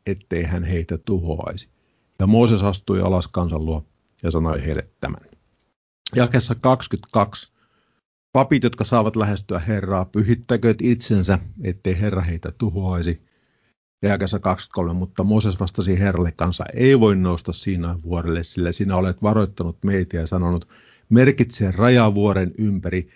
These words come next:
ja pyhitä se." Se vuori oli erotettu, pyhitetty, jotain, niin kuin kaikesta muusta siitä, ää, autiomaasta, siitä mitä siellä oli ympärillä.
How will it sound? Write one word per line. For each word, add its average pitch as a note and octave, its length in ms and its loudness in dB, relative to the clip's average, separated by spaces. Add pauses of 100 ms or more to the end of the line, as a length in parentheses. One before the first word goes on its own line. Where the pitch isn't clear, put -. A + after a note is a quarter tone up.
(320)
ja G#2+ 80 0
pyhitä G2+ 520 2
se." - 220 -20 (440)
Se G#2 200 -6
vuori C#3 380 8
oli G2+ 220 2
erotettu, A2 840 0 (300)
pyhitetty, A2+ 880 0 (1000)
jotain, G#2 500 -4 (300)
niin G#2+ 360 0
kuin G#2+ 220 2 (600)
kaikesta A#2 400 2
muusta A2+ 380 2
siitä, G2 320 -6 (680)
ää, F#2 300 -4
autiomaasta, F2+ 760 -4
siitä F2+ 260 -6
mitä E2+ 220 -8
siellä F#2+ 200 -8
oli F2+ 140 -4
ympärillä. E2 680 -6